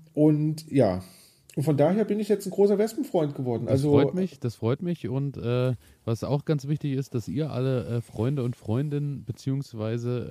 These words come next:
Speaker 2: äh, Follower werdet bei New Skits, weil, äh, du machst da ja nicht nur Bilder von Wespen, die gerade, äh, ihrem Trieb nachgehen, sondern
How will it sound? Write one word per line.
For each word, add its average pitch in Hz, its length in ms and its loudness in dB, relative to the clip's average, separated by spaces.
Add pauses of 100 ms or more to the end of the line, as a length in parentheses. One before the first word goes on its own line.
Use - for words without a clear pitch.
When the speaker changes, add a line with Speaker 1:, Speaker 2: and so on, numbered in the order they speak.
Speaker 2:
äh, 107 40 -4
Follower 117 560 -2
werdet 95 320 -4
bei 90 160 -2
New 104 200 -2
Skits, - 460 -8
weil, 110 220 -2
äh, 110 240 -4
du 107 100 -2
machst 117 260 -4
da 127 60 -2
ja 120 180 -2
nicht 117 160 -4
nur 120 280 0
Bilder 123 320 0
von 107 260 -4
Wespen, 127 400 -2
die 120 120 -6
gerade, 113 1120 -2
äh, - 60 -20
ihrem 107 380 -4
Trieb 156 300 -8
nachgehen, 120 640 -4
sondern 131 380 -6